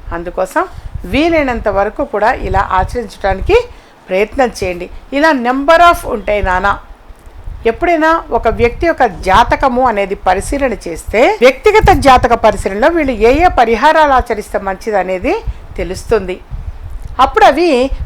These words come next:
మీరు ఇవి చేస్తే బాగుంటుందని ఒక అమ్మగా తెలియచేయటం జరుగుతుంది. మ్యాక్సిమం వ్యక్తిగత అపాయింట్‌మెంట్ తీసుకోవటానికి ప్రయత్నం చేయండి నాన్న.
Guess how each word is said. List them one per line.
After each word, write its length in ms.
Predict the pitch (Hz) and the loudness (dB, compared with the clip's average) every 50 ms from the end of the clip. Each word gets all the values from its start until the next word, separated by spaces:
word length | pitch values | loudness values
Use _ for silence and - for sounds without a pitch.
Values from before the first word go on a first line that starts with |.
| - | -4
మీరు 160 | 240 262 277 285 | -2 0 0 0
ఇవి 180 | 269 226 226 - - | 0 -2 -2 0 2
చేస్తే 260 | 262 285 277 - 359 | 2 2 4 2 0
బాగుంటుందని 600 | 302 277 254 233 226 220 220 202 196 220 240 302 | 2 4 4 4 4 2 0 -2 -2 -2 0 0
ఒక 160 | 294 247 - | -2 -2 -2
అమ్మగా 320 | 185 180 196 254 240 277 277 | -2 0 0 2 2 2 2
తెలియచేయటం 640 | 277 - 202 185 202 202 - 220 202 - 202 190 | 0 -2 -6 -6 -6 -6 -6 -6 -6 -6 -6 -6
జరుగుతుంది. 640 | 180 180 175 160 175 180 - - 185 175 165 - - - - - - - - - - - - - - - - - - - - - - 202 | -6 -6 -6 -6 -6 -8 -8 -8 -8 -8 -8 -10 -10 -10 -10 -8 -8 -8 -8 -10 -12 -14 -12 -10 -8 -6 -8 -8 -10 -16 -18 -16 -6 0
మ్యాక్సిమం 800 | - 240 285 269 262 254 247 247 - 311 330 320 330 349 349 339 381 330 | 0 2 2 0 -2 -6 -8 -6 -2 0 2 4 4 4 2 0 -4 -8
వ్యక్తిగత 520 | 269 220 208 202 - - 277 285 285 285 | -6 -6 -6 -6 -4 -2 0 0 0 0
అపాయింట్‌మెంట్ 720 | 262 - - 190 - - 233 240 254 269 277 285 277 - - | 0 -2 -2 -2 0 2 2 2 2 2 0 -2 -2 -4 -4
తీసుకోవటానికి 640 | 226 208 - - - 190 - 196 185 185 180 - 269 | -6 -6 -6 -6 -6 -4 -2 -2 -2 -2 -4 -8 -8
ప్రయత్నం 500 | 262 - 196 180 180 - - 202 196 190 - - | -6 -4 -4 -4 -4 -4 -8 -10 -10 -10 -10 -10
చేయండి 280 | 185 180 180 175 180 175 | -8 -6 -6 -6 -6 -6
నాన్న. 300 | 175 175 175 180 190 | -6 -6 -6 -6 -8